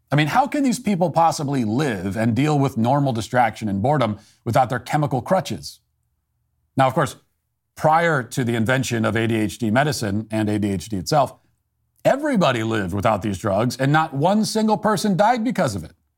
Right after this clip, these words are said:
Yet now a shortage of these drugs, the ones that everyone was, was fine without since forever, represents some kind of existential crisis.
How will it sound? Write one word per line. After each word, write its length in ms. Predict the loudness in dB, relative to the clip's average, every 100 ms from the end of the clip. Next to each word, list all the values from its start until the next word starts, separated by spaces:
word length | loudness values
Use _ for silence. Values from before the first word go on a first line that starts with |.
| _ _ _ _ _ _ _ _ _
Yet 180 | 0 2
now 220 | 4 4
a 80 | 2
shortage 560 | -4 -2 0 0 0 0
of 100 | 0
these 160 | -2
drugs, 360 | -2 -2 -2 0
the 60 | 0
ones 260 | 2 2
that 120 | -2 0
everyone 400 | 0 2 0 0
was, 220 | -4 -6 -6
was 180 | -6
fine 460 | -2 0 2 2 0
without 420 | 0 0 0 -2
since 320 | -4 -2 -2 -2
forever, 520 | -2 0 0 -2 -6 _ -2
represents 400 | 0 0 -2 0
some 140 | -2
kind 220 | 0 0
of 100 | -2 0
existential 680 | 0 0 -2 -2 -2 -2 -4
crisis. 400 | -2 -2 -2